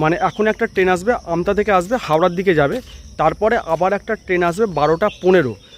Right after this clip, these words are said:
তো সেই কারণেই লোকজন এখানে আসা যাওয়া করে ট্রেনের টাইম অনুযায়ী, আগে থেকে এসে তো কোনো লাভ নেই। সেই জন্য এখন দশ বারো জন স্টেশনে আছে, তারা হাওড়ার দিকে যাবে, তারপর স্টেশন পুরো ফাঁকা হয়ে যাবে। ওই স্থানীয়রা একটু বসে আড্ডা টাড্ডা মারে, আর তারপরে আবার ট্রেন আসে বারোটা পনেরো, যে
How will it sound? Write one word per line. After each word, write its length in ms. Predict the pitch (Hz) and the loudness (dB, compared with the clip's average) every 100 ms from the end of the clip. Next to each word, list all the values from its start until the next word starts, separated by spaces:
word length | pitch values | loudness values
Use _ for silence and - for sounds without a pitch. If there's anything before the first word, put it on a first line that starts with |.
| - - | -18 -8
তো 80 | 147 - | -8 -4
সেই 160 | 190 190 | -4 -2
কারণেই 300 | 208 233 233 151 | -2 0 -2 0
লোকজন 340 | 170 180 180 202 | 0 0 0 0
এখানে 160 | 190 202 156 | 0 -2 -2
আসা 140 | 156 170 | -2 0
যাওয়া 180 | 180 185 180 | 0 0 -2
করে 140 | 185 240 - | 0 -2 -2
ট্রেনের 260 | 165 196 208 - | -2 0 0 0
টাইম 180 | 175 190 | 2 2
অনুযায়ী, 220 | 170 147 113 156 | 0 -2 -4 -4
আগে 120 | 165 | -2
থেকে 120 | 185 180 | -2 -4
এসে 100 | 185 | -4
তো 40 | 180 | -4
কোনো 100 | 185 170 | 0 2
লাভ 100 | 160 156 | 2 2
নেই। 80 | 208 - - - | -4 -8 -20 -6
সেই 120 | 180 185 | -4 0
জন্য 120 | 220 175 | 0 -2
এখন 160 | 165 208 165 | -2 0 0
দশ 100 | 160 165 | 0 0
বারো 120 | 180 | -2
জন 100 | 202 208 - | -2 -4 -10
স্টেশনে 360 | - 160 175 185 160 | -10 -4 -2 -2 -4
আছে, 180 | 147 233 302 - - 156 | -2 -4 -4 -14 -8 -2
তারা 140 | 156 139 | 0 2
হাওড়ার 220 | 160 170 | 2 0
দিকে 140 | 185 190 | 0 2
যাবে, 140 | 160 226 - | 2 -2 -4
তারপর 200 | 156 208 - | -4 -4 -6
স্টেশন 240 | 180 196 190 | -4 -4 -4
পুরো 120 | 226 - | -6 -4
ফাঁকা 220 | 185 196 185 | -2 2 2
হয়ে 140 | 151 | 2
যাবে। 140 | 151 254 - - - 233 | 0 -4 -8 -18 -12 -10
ওই 60 | - | -4
স্থানীয়রা 380 | 220 208 208 208 | 0 2 2 0
একটু 120 | - 185 | -4 -8
বসে 140 | 190 | -4
আড্ডা 180 | 170 160 | -2 -2
টাড্ডা 200 | 160 156 156 | -2 0 0
মারে, 180 | 151 156 262 - - - | 0 0 -2 -10 -20 -8
আর 60 | 135 - | -6 -2
তারপরে 280 | 151 160 196 160 | -2 0 -2 -2
আবার 120 | 165 180 | -2 -2
ট্রেন 140 | 190 180 | 0 0
আসে 100 | 214 165 | 0 2
বারোটা 240 | 151 165 185 | 2 2 0
পনেরো, 220 | 175 160 196 | -2 -2 -2
যে 80 | 151 | 0